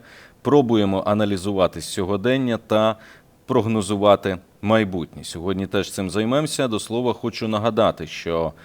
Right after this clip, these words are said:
в минулій програмі, яка була позаминулого тижня, було питання про Оттавську конвенцію і чи не варто Україні з неї вийти. Пам'ятаєте, тоді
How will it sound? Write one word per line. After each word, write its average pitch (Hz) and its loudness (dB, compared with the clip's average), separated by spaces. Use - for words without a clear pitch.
в 90 -2
минулій 120 4
програмі, 117 0
яка 95 0
була 85 -2
позаминулого 117 0
тижня, 92 -4
було 113 0
питання 110 0
про 101 -2
Оттавську 92 0
конвенцію 85 -4
і 92 -10
чи 98 -2
не 95 0
варто 107 0
Україні 98 -2
з 82 -8
неї 95 0
вийти. 92 -4
Пам'ятаєте, 110 -2
тоді 107 -6